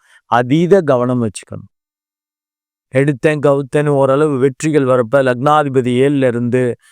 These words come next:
ஒரு பவரை கொடுக்கறது, ஆறாம் இடத்ததிபதி as well as பதினோராம் இடத்ததிபதி உச்சமா ஸ்டார்டிங்ல இருக்கிறது, இதெல்லாம் வந்து அஹ், ஒரு அதிரடியா பார்த்துக்கலாம்,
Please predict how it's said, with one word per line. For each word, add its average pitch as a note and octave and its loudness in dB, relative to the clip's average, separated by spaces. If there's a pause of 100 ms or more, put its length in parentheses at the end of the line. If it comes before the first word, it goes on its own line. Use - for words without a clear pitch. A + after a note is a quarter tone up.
(260)
ஒரு C3 0 (160)
பவரை C#3+ 2
கொடுக்கறது, A#2 -2
ஆறாம் D#3 2
இடத்ததிபதி C3 0 (140)
as A2+ -4
well C3 0
as B2+ -2 (160)
பதினோராம் C#3+ 0
இடத்ததிபதி G#2+ -4 (420)
உச்சமா D3+ 0
ஸ்டார்டிங்ல C3 0
இருக்கிறது, D#3 -2
இதெல்லாம் D#3+ 0
வந்து D#3 0 (680)
அஹ், A#2+ 0
ஒரு A#2 0 (320)
அதிரடியா E3 2 (140)
பார்த்துக்கலாம், C#3+ 0